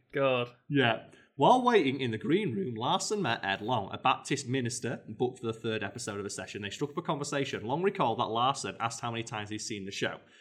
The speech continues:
Speaker 2: When Long replied he'd only seen it once, Larson responded by looking at him as if he was from another planet.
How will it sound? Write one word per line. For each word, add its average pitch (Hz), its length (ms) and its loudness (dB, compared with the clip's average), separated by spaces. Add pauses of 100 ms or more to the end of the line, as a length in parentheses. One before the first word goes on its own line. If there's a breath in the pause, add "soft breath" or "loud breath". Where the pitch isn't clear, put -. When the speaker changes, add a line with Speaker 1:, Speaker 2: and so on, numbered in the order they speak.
(160 soft breath)
Speaker 2:
When 131 160 2
Long 139 260 4
replied 139 420 2
he'd 131 160 -4
only 117 240 -2
seen 113 300 -4
it 110 80 -6
once, 120 480 -6 (340 soft breath)
Larson 143 420 2
responded 139 440 0
by 113 100 2
looking 117 440 -2
at 117 180 -4
him 101 240 -4 (160)
as 113 100 -4
if 113 80 -4
he 120 60 -2
was 110 100 -2
from 110 160 -6
another 98 240 -6
planet. 92 360 -8